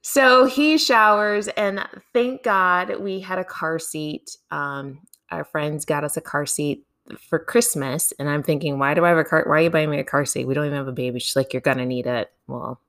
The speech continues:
obviously, I didn't know this. You have to bring the baby home in a car seat. Duh. So we got our car seat, um, strapped it into the car, and then we drove to Walmart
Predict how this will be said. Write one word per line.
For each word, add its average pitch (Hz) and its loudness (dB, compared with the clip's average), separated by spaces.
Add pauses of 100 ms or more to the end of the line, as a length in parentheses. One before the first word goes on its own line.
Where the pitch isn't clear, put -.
obviously, 120 -2
I 127 -4
didn't 127 -4
know 120 -4
this. 127 -4
You 123 -2
have 120 -6
to 165 -8
bring 185 2
the 254 4
baby 330 4
home 185 2
in 151 -2
a 139 -4
car 143 -4
seat. 151 -6
Duh. 180 4 (580)
So 196 6
we 196 2
got 196 2
our 220 4
car 196 -6
seat, 185 -6 (160)
um, 160 -6 (100)
strapped 170 -2
it 170 -6
into 165 -2
the 165 -2
car, 143 0 (380)
and 156 -2
then 151 0
we 151 0
drove 151 2
to 143 -2
Walmart 143 4